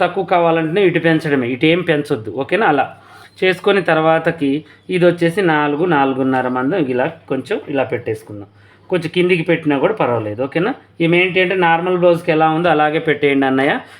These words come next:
నాకు బోట్ నెక్ అంతగా ఇది ఉండదు అని చెప్పేసి అన్నారు. మళ్ళీ దీనికి ఏంటి అంటే పఫ్ హ్యాండ్స్ వెనక డిజైన్లు కూడా కొన్ని పెట్టారు నాకు, అవి కూడా నేను కట్ చేస్తాను. ఓకేనా? అయితే ఇప్పుడు నేను ఏం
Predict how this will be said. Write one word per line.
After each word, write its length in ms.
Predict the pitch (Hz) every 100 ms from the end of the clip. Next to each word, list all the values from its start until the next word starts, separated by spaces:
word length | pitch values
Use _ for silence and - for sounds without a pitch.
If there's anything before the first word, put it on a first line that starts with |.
| -
నాకు 180 | 165 139
బోట్ 300 | 147 180 165
నెక్ 200 | 180 175
అంతగా 600 | 151 147 151 160 151 139
ఇది 220 | 131 143
ఉండదు 280 | 156 143 139
అని 100 | 143 135
చెప్పేసి 340 | 143 139 131
అన్నారు. 340 | 135 139 165 262 - - -
మళ్ళీ 200 | 175 170
దీనికి 340 | 160 190 175
ఏంటి 300 | 180 175 160
అంటే 380 | 151 147 226 - -
పఫ్ 220 | 180 175
హ్యాండ్స్ 380 | 190 143 120 - - - - -
వెనక 280 | 170 190 202
డిజైన్లు 440 | 180 175 180 180
కూడా 140 | 180
కొన్ని 260 | 185 180 151
పెట్టారు 400 | 143 131 151 143
నాకు, 300 | 135 131 170
అవి 160 | 139 147
కూడా 180 | 170
నేను 180 | 165 139
కట్ 300 | 110 123 -
చేస్తాను. 420 | 139 131 123 165 294 _ _ -
ఓకేనా? 320 | 156 170 208 - - - -
అయితే 220 | 170 180 202
ఇప్పుడు 200 | 175 170
నేను 180 | 165
ఏం 180 | 160 185